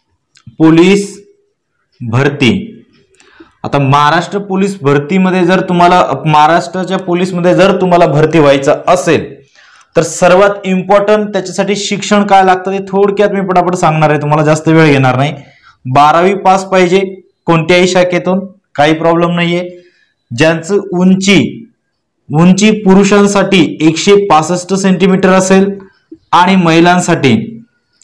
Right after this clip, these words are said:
महिलांसाठी एकशे पंचावन्न centimeter असेल, असे प्रत्येक महाराष्ट्रातील उमेदवार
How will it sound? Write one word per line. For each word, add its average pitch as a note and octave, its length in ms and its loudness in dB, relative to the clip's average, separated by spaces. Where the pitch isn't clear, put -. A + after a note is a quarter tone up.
महिलांसाठी D#3+ 840 2
एकशे F3+ 320 2
पंचावन्न F#3 580 2
centimeter F3+ 640 0
असेल, F3 440 0
असे E3+ 280 0
प्रत्येक G3 640 2
महाराष्ट्रातील E3+ 760 0
उमेदवार D#3 480 2